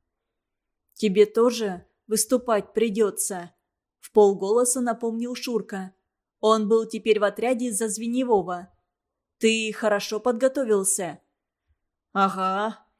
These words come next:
кивнул Вовка. «Только вот голос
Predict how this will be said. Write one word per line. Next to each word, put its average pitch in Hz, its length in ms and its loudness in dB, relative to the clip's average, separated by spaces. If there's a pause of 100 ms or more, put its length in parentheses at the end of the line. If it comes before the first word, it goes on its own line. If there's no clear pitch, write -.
кивнул 240 480 2
Вовка. 196 560 -4 (580)
«Только 214 340 4
вот 214 180 -2
голос 240 480 0